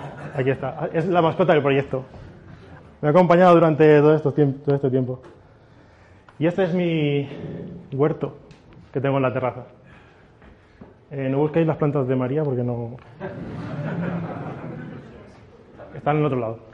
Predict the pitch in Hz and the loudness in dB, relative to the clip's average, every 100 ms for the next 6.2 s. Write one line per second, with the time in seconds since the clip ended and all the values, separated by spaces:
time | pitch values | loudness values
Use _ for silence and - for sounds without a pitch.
0 | - - - - - - - - - - | -16 -14 -10 -10 -8 -8 -10 -12 -14 -14
1 | - - - - - - - - - - | -16 -18 -20 -20 -20 -20 -20 -20 -14 4
2 | 151 143 165 190 202 196 185 196 190 165 | 6 8 4 4 2 4 4 4 4 2
3 | 170 175 127 - - - - - _ - | 2 0 -4 -6 -12 -20 -20 -20 _ -20
4 | _ _ _ - - 139 135 143 160 170 | _ _ _ -20 -10 -6 0 4 6 6
5 | 165 170 175 175 123 147 160 165 160 170 | 4 4 2 0 4 6 8 10 10 8
6 | - | 4